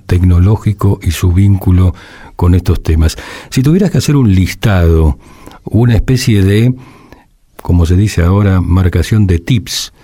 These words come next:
necesarios para revisar, atender, replantear,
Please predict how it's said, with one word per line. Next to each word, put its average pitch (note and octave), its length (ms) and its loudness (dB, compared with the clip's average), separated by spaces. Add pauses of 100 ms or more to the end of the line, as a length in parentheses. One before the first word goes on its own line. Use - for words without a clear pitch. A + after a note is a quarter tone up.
(460)
necesarios G2+ 680 0
para A2+ 520 0 (760)
revisar, F2+ 680 0
atender, F2+ 800 0 (500)
replantear, G2 1120 0